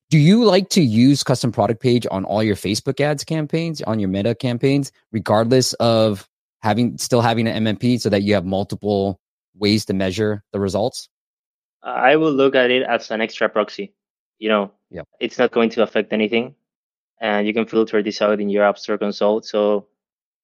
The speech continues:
Speaker 2: I mean, it's not a must to, to do it, but it will be nice to have it.
Speaker 1: Yeah,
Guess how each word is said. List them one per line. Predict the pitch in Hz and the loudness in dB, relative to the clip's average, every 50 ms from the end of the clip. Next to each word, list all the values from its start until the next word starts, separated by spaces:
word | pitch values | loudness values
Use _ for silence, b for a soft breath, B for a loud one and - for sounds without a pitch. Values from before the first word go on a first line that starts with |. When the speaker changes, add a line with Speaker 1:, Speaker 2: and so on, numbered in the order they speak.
| _ - - | _ -4 0
Speaker 2:
I | 135 | 2
mean, | 139 143 139 120 110 - _ _ _ _ _ _ _ _ _ _ | 2 2 2 2 -2 -6 _ _ _ _ _ _ _ _ _ _
it's | - 147 147 - - | -4 -4 -4 -2 0
not | 131 139 147 | 2 2 2
a | 139 | 4
must | 123 127 123 156 175 - - - _ _ _ _ _ _ _ _ _ _ | 2 2 2 0 0 -2 -8 -20 _ _ _ _ _ _ _ _ _ _
to, | 135 127 120 120 117 | -6 -6 -6 -6 -6
to | 117 139 | -8 -6
do | 127 117 | -2 2
it, | 131 151 165 - - - | 2 2 2 0 -6 -6
but | 117 117 113 110 107 104 98 98 95 101 | -2 2 2 4 4 2 0 -2 -4 -8
it | 120 117 120 | -10 -6 -6
will | 123 113 | -6 -4
be | 117 110 | -4 -4
nice | 107 107 104 104 - | -4 -4 -6 -6 -8
to | - 117 | -10 -10
have | 107 101 95 | -8 -10 -10
it. | 95 - _ _ _ _ _ _ _ _ _ _ _ _ _ | -10 -14 _ _ _ _ _ _ _ _ _ _ _ _ _
Speaker 1:
Yeah, | - 104 95 82 | -6 -4 -4 -4